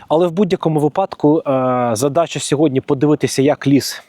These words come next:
е, вже готується до початої весни, розпочатої. І, можливо,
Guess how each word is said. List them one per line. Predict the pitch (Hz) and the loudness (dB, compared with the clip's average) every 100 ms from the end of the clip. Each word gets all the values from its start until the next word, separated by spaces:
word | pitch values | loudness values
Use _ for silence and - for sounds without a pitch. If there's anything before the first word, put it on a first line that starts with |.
| _ - - | _ -20 -18
е, | 113 107 113 | -16 -14 -10
вже | 110 123 | -2 0
готується | 127 143 - 139 117 123 | 2 0 0 0 0 -2
до | 110 120 | -2 0
початої | 131 - 127 - 120 117 | -2 0 -2 0 0 2
весни, | 127 - 175 226 226 | 0 -2 0 0 0
розпочатої. | 185 - 202 - 214 - 214 214 - - - - - _ | -2 -2 -4 0 0 0 0 -2 -6 -20 -20 -20 -20 _
І, | 151 170 190 190 143 | 0 2 4 2 2
можливо, | 143 139 123 170 170 165 160 | 0 0 2 2 2 2 0